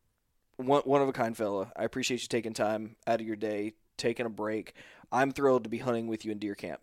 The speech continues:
because, frankly, I find that, and this is no secret in life, when you surround yourself by people who are better at something than what you do, you get better as well. And I can't wait to spend four days, uh, just kinda hearing you come back to camp, hearing wh-, hearing what your game plan is, seeing where you go, seeing what you think of Florida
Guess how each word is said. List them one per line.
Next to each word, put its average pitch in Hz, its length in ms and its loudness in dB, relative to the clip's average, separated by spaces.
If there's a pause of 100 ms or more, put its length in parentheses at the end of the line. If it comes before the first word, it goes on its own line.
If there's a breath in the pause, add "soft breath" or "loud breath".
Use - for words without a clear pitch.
because, 110 560 -2
frankly, 123 720 0 (480 soft breath)
I 120 140 2
find 127 760 2
that, 113 280 2
and 120 100 -2
this 123 140 2
is 120 120 -4
no 120 120 0
secret 113 400 -2
in 107 60 -8
life, 107 320 -2 (160)
when 117 140 -4
you 117 80 -6
surround 117 360 -2
yourself 113 360 -2
by 113 120 -2
people 117 260 -4
who 110 120 -6
are 107 100 -2
better 107 280 -2
at 104 100 -4
something 113 260 -6
than 110 160 -4
what 113 180 -4
you 117 80 -8
do, 113 300 -2 (240 soft breath)
you 127 160 -2
get 117 160 2
better 113 280 2
as 107 160 -4
well. 101 360 -4
And 120 120 -2
I 139 80 0
can't 127 300 -4
wait 117 200 -2
to - 60 -10
spend 113 300 -6
four 117 200 -2
days, 110 380 -4 (520 loud breath)
uh, 107 640 0
just 113 260 -6
kinda 127 220 0
hearing 127 240 -2
you 127 80 -4
come 131 140 -2
back 127 160 4
to 107 60 -14
camp, 131 320 -2
hearing 127 260 0
wh-, - 220 -4
hearing 143 220 2
what 139 140 0
your 123 80 -6
game 123 220 -4
plan 123 260 -2
is, 120 180 0
seeing 127 320 -2
where 123 100 -2
you 117 140 -4
go, 117 280 0
seeing 131 340 0
what 135 160 0
you 127 80 -4
think 131 260 -2
of 123 160 -2
Florida 135 540 2